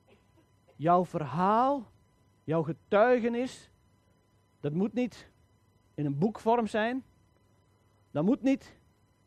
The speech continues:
perfect zijn opgesteld. Je mag dat in alle zwakheid doen, met alle beven.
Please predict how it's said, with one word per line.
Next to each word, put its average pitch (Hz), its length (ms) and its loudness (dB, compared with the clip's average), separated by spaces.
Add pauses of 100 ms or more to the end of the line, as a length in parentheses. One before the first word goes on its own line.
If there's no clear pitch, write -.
(240)
perfect 233 420 -4
zijn 202 180 -2
opgesteld. 233 720 -2 (1040)
Je 160 120 -4
mag 202 240 -2
dat 190 280 -4
in 202 180 -10
alle 220 220 0
zwakheid 240 640 -4
doen, 254 280 -2 (560)
met 170 240 -4
alle 208 260 2
beven. 220 760 0